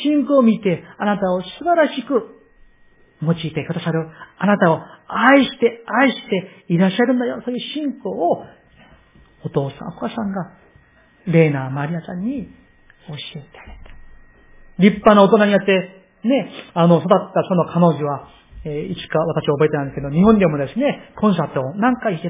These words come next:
いているんですね。本も出ます。足で書いた人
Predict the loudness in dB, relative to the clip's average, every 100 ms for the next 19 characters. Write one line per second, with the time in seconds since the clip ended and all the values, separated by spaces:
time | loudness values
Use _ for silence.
0 | -10 -14 -18 -8 0 2 0 -2 -4 -4
1 | -8 2 4 4 0 -2 -4 -8 -12 -14
2 | -14 -18 -20 -20 _ _ -16 -10 -6 -6
3 | -6 -8 -6 -6 -6 -8 -6 -6 -8 _
4 | _ -6 -6 -4 -4